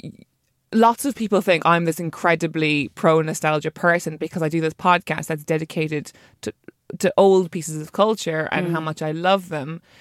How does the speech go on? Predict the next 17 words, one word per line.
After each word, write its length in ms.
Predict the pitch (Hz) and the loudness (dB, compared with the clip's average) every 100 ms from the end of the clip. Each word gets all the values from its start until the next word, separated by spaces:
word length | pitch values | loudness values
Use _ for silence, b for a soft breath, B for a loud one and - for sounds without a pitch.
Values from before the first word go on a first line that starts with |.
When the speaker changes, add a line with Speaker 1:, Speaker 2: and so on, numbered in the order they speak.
| b b b | b b b
Speaker 1:
And 460 | 180 175 170 165 - - _ _ 180 | 0 0 0 -4 -8 -16 _ _ -6
I 80 | |
feel 160 | 196 214 | 0 2
like 300 | 185 190 - | 4 0 -4
you 320 | 196 202 220 | -6 0 2
sort 120 | 226 | 2
of 60 | 196 | 2
really 160 | 202 185 | 2 4
get 260 | 202 196 | 2 2
me 180 | 190 165 | 0 0
in 80 | 170 | 2
that 120 | 160 | 4
I 80 | 170 | 4
actually 240 | 175 208 | 4 2
hate 300 | 196 190 180 | 4 2 2
<laughs> 60 | 196 | 0
nostalgia. 640 | - - - - - - | 0 -2 -6 -10 -4 -2